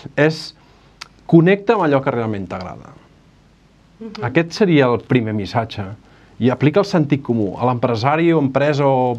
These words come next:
Speaker 1: persona que s'està pensant en motivar els altres, aplica el sentit comú. Jo sempre dic que el més important a l'hora de gestionar persones, sí que pots tenir màsters, pots ser un expert en no sé què, però el més important és aplicar el sentit comú.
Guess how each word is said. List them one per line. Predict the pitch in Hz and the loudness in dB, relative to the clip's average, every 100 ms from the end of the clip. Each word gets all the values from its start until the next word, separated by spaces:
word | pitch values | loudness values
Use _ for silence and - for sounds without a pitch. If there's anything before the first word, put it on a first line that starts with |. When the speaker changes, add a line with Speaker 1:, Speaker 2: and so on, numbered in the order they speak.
| 113 | -6
Speaker 1:
persona | 131 - 147 151 | -8 -6 -6 -4
que | 143 | -6
s'està | 139 - 147 139 | -8 -6 -2 -2
pensant | 135 135 | -2 0
en | 131 | 0
motivar | 131 120 113 | 0 -2 -2
els | 117 | -2
altres, | 127 156 196 - - - - | -4 -2 -6 -8 -20 -20 -14
aplica | - 123 160 175 | -6 0 2 2
el | 180 | -2
sentit | 160 135 131 | -2 0 -2
comú. | 113 104 90 - - - - | -2 -6 -6 -12 -20 -20 -4
Jo | 139 | 0
sempre | 170 190 180 | 2 4 4
dic | 175 | 4
que | 160 | 2
el | 147 151 | 2 2
més | 165 | 2
important | 185 175 165 151 | 2 2 2 2
a | 143 | 2
l'hora | 139 131 | 2 2
de | 123 | 0
gestionar | 135 - 131 123 | -2 0 0 -2
persones, | - - 185 143 269 - - _ _ - | -4 -2 0 -2 -4 -10 -20 _ _ -4
sí | 135 | 0
que | 139 | 0
pots | 131 131 | 0 -2
tenir | 117 110 | -2 0
màsters, | 120 156 160 - 170 165 - | 0 0 -2 0 2 2 0
pots | 120 120 113 | -4 -4 -4
ser | 131 | -2
un | 120 117 | -2 -4
expert | 113 - 127 123 | -6 -2 0 0
en | 120 | -4
no | |
sé | 139 143 | -2 -2
què, | 170 - - - - | -4 -8 -20 -20 0
però | 160 | 2
el | 170 | 4
més | 196 | 4
important | 226 180 160 180 | 2 4 2 2
és | 170 | 0
aplicar | 160 156 143 139 | 0 2 0 -2
el | |
sentit | 143 120 120 | -6 -4 -4
comú. | 104 92 | -4 -8